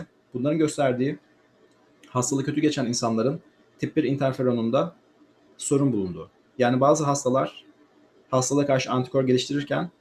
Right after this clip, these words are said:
bu geliştirdikleri antikor, e, tip bir interferon olarak covid'e karşı yetersiz. Ama vücut antikoru yetiştirdiği için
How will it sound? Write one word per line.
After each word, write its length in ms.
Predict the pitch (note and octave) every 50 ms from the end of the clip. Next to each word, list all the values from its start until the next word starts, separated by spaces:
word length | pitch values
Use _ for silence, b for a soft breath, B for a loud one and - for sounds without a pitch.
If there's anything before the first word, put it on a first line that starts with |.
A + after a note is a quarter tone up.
| _ _ - - _ _ _ _ _ - - _ _ _ _ _ - - _ _ - _ _ _ _ _ _ - - _ _ _ -
bu 140 | C3 C3+ C3
geliştirdikleri 460 | D3 C#3 C#3+ - D3 C3+ D#3+ D3+ C3+
antikor, 540 | C3+ C3 B2+ - - C#3+ C#3 - - - - _ _ _ _ _ _ -
e, 200 | G#2+ A2 A2 G#2+
tip 160 | - C3+ -
bir 80 | - D3
interferon 500 | - C3 B2 C3+ B2 B2+ B2+ B2 A#2+ A#2+
olarak 440 | A2+ A2 A2 B2+ D3+ - - _ _ _ _ _ _ _ _ _ _ _ _ _
covid'e 260 | - C#3 C#3+ C#3+ C#3+
karşı 240 | C#3 B2 B2 B2+ C#3+
yetersiz. 600 | C3 - A#2 G2+ G2 - - - - - - _ _ -
Ama 200 | A#2+ C3+ C3+ C3+
vücut 280 | C3+ C3+ D3 D3 - - - _ _ _ _ _ _ _ _ _ _ -
antikoru 340 | B2+ B2+ B2+ - D3+ C#3+
yetiştirdiği 480 | C#3 C3+ C3 - - - C#3 C#3 D#3+ D3+
için 240 | C#3+ - D3 F3